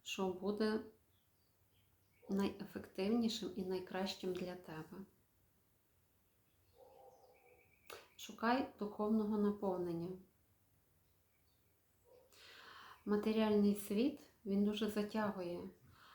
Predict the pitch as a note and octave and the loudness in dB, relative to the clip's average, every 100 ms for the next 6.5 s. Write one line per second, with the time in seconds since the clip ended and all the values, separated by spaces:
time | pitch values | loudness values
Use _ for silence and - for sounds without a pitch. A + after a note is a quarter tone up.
0 | - _ _ G3+ G3+ C4+ C4 G3+ - - | -20 _ _ 2 6 6 4 0 0 -10
1 | - - - G3 A3 A3 G3 F#3+ - - | -8 -6 2 4 6 6 4 4 0 -4
2 | F#3 G3+ - - F#3+ F#3+ F#3+ F#3+ F#3 F3+ | 0 0 -2 -10 -6 -4 -4 -6 -8 -12
3 | - - - - - - - - - D4 | -20 -18 -18 -18 -20 -20 -20 -20 -18 -8
4 | A3+ G3 F#3 F#3+ - G#3+ C4 E4 - - | -2 -2 -2 -6 -4 0 0 0 -8 -20
5 | - - - - - _ _ _ - - | -20 -20 -20 -20 -20 _ _ _ -20 -8
6 | G3 F#3 F#3 F#3+ | 0 0 0 -2